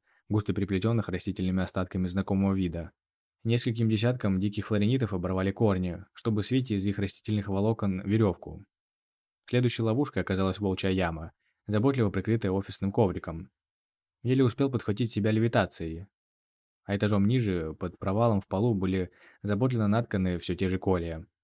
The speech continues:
«Где ты, охотничек, их вообще столько отыскал? Может, у них в клубе мастерская по изготовлению реквизитов запрятана?»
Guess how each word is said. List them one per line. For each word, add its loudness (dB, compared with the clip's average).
«Где 2
ты, 0
охотничек, 2
их -2
вообще 4
столько 2
отыскал? -2
Может, -2
у 0
них 4
в -14
клубе 4
мастерская 2
по -2
изготовлению 4
реквизитов 2
запрятана?» -4